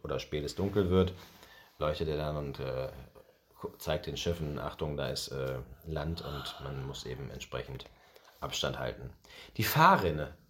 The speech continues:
die Fahrrinne mit der Fähre ist übrigens auch ziemlich schmal nach Ameland. Also man kann rechts und links, ist es nicht tief genug für ein Schiff, deswegen sind da so Bojen und da fährt man zwischenher.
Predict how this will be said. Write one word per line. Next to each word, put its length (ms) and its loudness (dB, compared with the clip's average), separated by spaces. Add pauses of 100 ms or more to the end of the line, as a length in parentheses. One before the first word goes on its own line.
(140)
die 60 -10
Fahrrinne 720 8
mit 140 4
der 120 4
Fähre 340 2
ist 180 0
übrigens 420 0
auch 160 0
ziemlich 440 0
schmal 360 0
nach 160 -4
Ameland. 580 0 (640)
Also 140 2
man 160 4
kann 220 6
rechts 320 6
und 80 4
links, 360 6
ist 140 0
es 360 -2
nicht 360 0
tief 220 -2
genug 260 6
für 140 0
ein 100 4
Schiff, 340 2
deswegen 480 4
sind 200 2
da 140 2
so 100 0
Bojen 520 6
und 180 2
da 200 4
fährt 280 0
man 160 0
zwischenher. 640 2